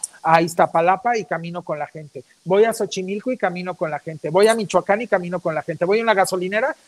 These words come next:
y me platico con la gente. Voy a una tiendita y platico con la gente. Voy a un pueblo y platico con la gente. Voy a un restaurante, eh, bon-, pues vamos a decir, a lo mejor un restaurante más,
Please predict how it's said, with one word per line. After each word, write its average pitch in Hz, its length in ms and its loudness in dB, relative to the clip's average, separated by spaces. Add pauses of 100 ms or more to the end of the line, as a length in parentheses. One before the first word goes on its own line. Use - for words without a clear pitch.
(120)
y 196 160 4 (140)
me 190 140 0
platico 180 360 0
con 165 140 -2
la 147 80 -2
gente. 151 260 -6
Voy 208 180 2
a 233 40 -2
una 233 100 0
tiendita 226 380 2
y - 20 6
platico 185 320 0
con 165 140 -4
la 147 100 -4
gente. 160 240 -6
Voy 208 160 0
a 240 40 0
un 233 80 -6
pueblo 262 260 4
y - 20 -8
platico 208 360 -2
con 185 160 -2
la 160 80 0
gente. 151 300 -8 (260)
Voy 226 320 6
a 220 400 6
un 202 120 -8
restaurante, 190 1120 -8 (240)
eh, 160 1300 -2 (720)
bon-, 175 320 -6 (300)
pues 165 140 -18
vamos 190 260 -8
a 170 60 -4
decir, 180 280 -4
a 180 60 2
lo 170 100 -4
mejor 156 280 -8
un 185 80 -8
restaurante 170 420 -2
más, 175 320 -4